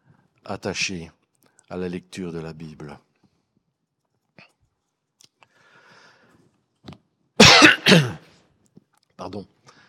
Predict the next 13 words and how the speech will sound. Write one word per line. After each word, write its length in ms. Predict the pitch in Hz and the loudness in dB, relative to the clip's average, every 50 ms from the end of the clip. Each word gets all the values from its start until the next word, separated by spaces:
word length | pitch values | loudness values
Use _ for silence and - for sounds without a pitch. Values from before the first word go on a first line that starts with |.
| _ _ _ - _ - _ | _ _ _ -20 _ -8 _
Il 180 | 147 156 156 175 | -2 0 2 4
y 80 | 190 208 | 6 6
a, 400 | 233 226 220 190 - - - - | 8 6 6 4 0 -6 -18 -10
on, 140 | - 151 156 165 | -6 -6 -4 -4
on 80 | 151 | -4
termine, 380 | - 156 135 131 147 139 110 92 | -4 -4 -4 -4 -4 -6 -6 -8
hein, 200 | 90 101 113 110 101 87 82 - 92 | -10 -12 -14 -16 -20 -20 -20 -20 -16
on 140 | 104 107 | -14 -12
arrive 220 | 107 101 113 117 104 | -12 -12 -12 -10 -10
bientôt 260 | 107 107 104 113 113 | -10 -10 -8 -6 -8
à 40 | 101 | -8
la 60 | 98 | -8
conclusion. 520 | - - 95 87 - 90 85 92 90 85 | -10 -14 -16 -16 -18 -20 -20 -18 -20 -20